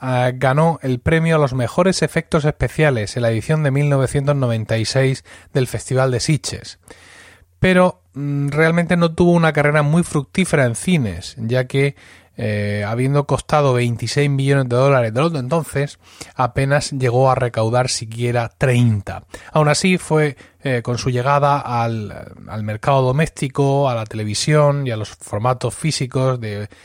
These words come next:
D V D, no sé si V H S en aquellos momentos, sí, V H S sí, claro que sí. En aquel momento, pues ya la película empezó a reconocer, a adquirir, perdón, cierto reconocimiento, apoyada, pues,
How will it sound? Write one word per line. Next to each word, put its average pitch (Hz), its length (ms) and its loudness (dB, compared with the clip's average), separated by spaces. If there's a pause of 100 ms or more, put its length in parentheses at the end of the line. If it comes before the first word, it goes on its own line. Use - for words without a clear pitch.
(180)
D 127 160 0
V 117 160 0
D, 147 440 2
no 107 220 -4
sé 104 420 -4
si 110 220 -6
V 113 180 0
H 113 240 -4
S 117 140 -2
en 113 60 -2
aquellos 110 240 0
momentos, 131 680 0 (300)
sí, - 160 -2
V 110 140 -2
H 110 220 -6
S 101 160 -8
sí, 101 260 -8
claro 107 220 -6
que 95 60 -10
sí. 107 200 -8 (500)
En 139 220 0
aquel 147 180 -2
momento, 160 240 0
pues 147 140 0
ya 139 120 0
la 139 120 2
película 139 260 2
empezó 135 220 -2
a 135 40 2
reconocer, 135 720 -2
a 110 240 -4
adquirir, 131 320 -2
perdón, 123 280 -2
cierto 135 280 -2
reconocimiento, 131 880 -2 (420)
apoyada, 139 480 2
pues, 151 160 0